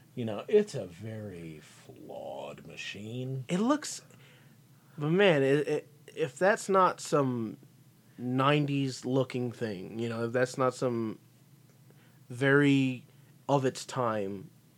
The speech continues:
Speaker 2: machine, like, that thing is, you can, you can go to a thrift store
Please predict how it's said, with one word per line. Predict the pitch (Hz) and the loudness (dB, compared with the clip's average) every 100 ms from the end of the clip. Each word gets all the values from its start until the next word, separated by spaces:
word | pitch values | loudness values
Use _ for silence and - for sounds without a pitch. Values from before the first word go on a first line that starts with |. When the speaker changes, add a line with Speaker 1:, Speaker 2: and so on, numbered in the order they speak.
| _ - | _ -8
Speaker 2:
machine, | 127 120 - 101 78 76 - _ - | -6 -4 -6 -8 -12 -16 -20 _ -10
like, | 104 - | -10 -4
that | 127 127 | -4 0
thing | 139 127 | 0 0
is, | 110 101 - - - - - - - - _ - _ _ _ - - - | -2 -6 -10 -16 -20 -20 -20 -20 -20 -20 _ -20 _ _ _ -18 -16 -6
you | 143 165 | -2 2
can, | 170 120 | 2 0
you | 117 165 | -4 -4
can | 139 120 | -4 -4
go | 110 135 120 98 - _ - - - - - - - | 4 8 8 6 -4 _ -20 -20 -20 -20 -20 -20 -12
to | - 127 98 | -2 -2 -2
a | |
thrift | - 143 120 | 0 2 2
store | - 95 - | 0 -6 -6